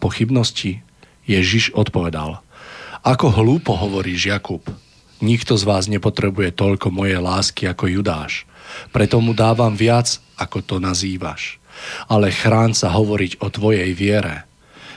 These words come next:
Dobre, Judáš má pochybnosti. Ale ak máš poč-, pocit, že ty ich nemáš, tak ti vravím, že sa mýliš. Či to nie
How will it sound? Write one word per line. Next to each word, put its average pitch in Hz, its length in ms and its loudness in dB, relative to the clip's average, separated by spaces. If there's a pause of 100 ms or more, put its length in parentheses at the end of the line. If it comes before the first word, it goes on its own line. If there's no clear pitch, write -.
(120)
Dobre, 107 480 0
Judáš 98 400 0
má 92 160 -2
pochybnosti. 98 880 -4 (560)
Ale 104 240 2
ak 101 160 0
máš 95 320 0
poč-, - 380 -2 (100)
pocit, - 540 -2
že 98 180 -2
ty - 160 -2
ich 104 240 -2
nemáš, 104 560 0 (160)
tak - 240 -4
ti 90 140 -4
vravím, 98 680 -2
že 98 160 -4
sa - 160 -2
mýliš. 92 720 -4 (640)
Či - 160 2
to 110 160 2
nie 110 240 4